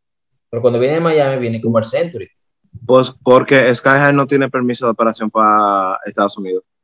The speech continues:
Speaker 1: Pero el mismo avión, la misma aeronave con la misma tripulación.
Speaker 2: Sí.
Speaker 1: Digo que
Speaker 2: Sí, o sea, ellos vienen aquí, literal, viene de Miami, en la mañana viene de Miami para acá.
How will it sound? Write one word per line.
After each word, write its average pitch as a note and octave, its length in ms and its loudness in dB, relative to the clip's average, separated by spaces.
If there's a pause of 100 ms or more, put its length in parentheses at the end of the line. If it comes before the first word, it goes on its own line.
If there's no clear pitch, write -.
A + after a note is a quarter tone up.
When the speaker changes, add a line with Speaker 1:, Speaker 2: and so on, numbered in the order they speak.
(540)
Speaker 1:
Pero B2+ 140 0
el D#3+ 60 2
mismo G3+ 140 2
avión, G3 380 4
la A#2+ 80 4
misma F#3+ 220 2
aeronave A3 400 2
con F#3+ 100 -6
la F#3+ 60 0
misma F#3+ 100 -2
tripulación. F#3+ 500 0
Speaker 2:
Sí. A#2 120 0 (120)
Speaker 1:
Digo D3+ 260 -2
que D#3+ 300 6 (120)
Speaker 2:
Sí, D#3 60 4
o A#2+ 200 0
sea, E3+ 100 -2 (140)
ellos D3+ 120 6
vienen F3+ 200 4
aquí, F3 360 2
literal, C#3+ 340 0
viene C3+ 280 -2
de D3+ 100 -2
Miami, D3+ 380 -4 (300)
en B2 140 -2
la B2+ 60 0
mañana C3+ 420 2
viene B2+ 580 -2
de A#2+ 100 0
Miami A#2+ 280 -2
para C3 260 -6
acá. E3+ 120 -12